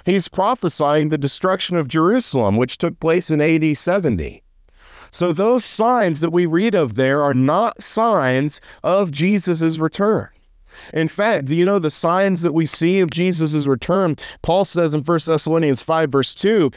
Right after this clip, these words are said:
"For you yourselves know perfectly that the day of the Lord so comes as a thief in the night." We're not going to have these great, big, obvious signs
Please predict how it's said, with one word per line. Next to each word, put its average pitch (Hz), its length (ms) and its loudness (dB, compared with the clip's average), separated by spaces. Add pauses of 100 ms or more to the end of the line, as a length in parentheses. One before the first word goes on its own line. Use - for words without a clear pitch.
(180)
"For 160 160 0
you 208 200 4
yourselves 202 520 2
know 196 140 2
perfectly 180 600 0
that 156 180 -6
the 131 80 -2
day 175 240 0
of 185 80 0
the 160 120 0
Lord 180 260 0
so 175 200 0
comes 185 400 0
as 135 140 0
a 131 60 2
thief 190 300 -2
in 190 100 0
the 185 60 0
night." 214 640 -4 (1400)
We're 165 140 0
not 247 220 2
going 196 260 2
to 151 80 0
have 180 380 0
these 127 200 2
great, 170 440 -2
big, 180 320 0
obvious 202 560 0
signs 147 600 0